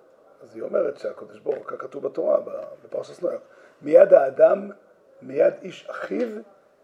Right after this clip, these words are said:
אדרוש את נפש האדם." גוי תאילנדי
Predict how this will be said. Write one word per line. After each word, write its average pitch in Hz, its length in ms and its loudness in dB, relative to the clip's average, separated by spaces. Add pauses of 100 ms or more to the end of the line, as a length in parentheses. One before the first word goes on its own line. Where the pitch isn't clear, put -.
אדרוש 139 360 0
את 117 120 -12
נפש 120 300 -14
האדם." - 260 -16 (1400)
גוי 190 320 2
תאילנדי 139 580 -4